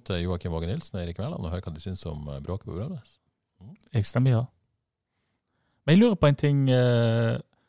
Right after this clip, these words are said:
Speaker 2: nå, nå snakker vi spillerne og sånt, som er jo,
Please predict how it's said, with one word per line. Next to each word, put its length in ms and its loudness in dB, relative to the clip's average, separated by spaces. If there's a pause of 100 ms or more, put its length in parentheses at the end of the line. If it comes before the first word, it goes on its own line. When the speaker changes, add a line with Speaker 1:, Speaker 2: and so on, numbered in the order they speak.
(120)
Speaker 2:
nå, 80 -2 (100)
nå 160 4
snakker 360 2
vi 100 4
spillerne 480 0
og 80 -2
sånt, 380 -6 (200)
som 180 -4
er 120 4
jo, 60 -8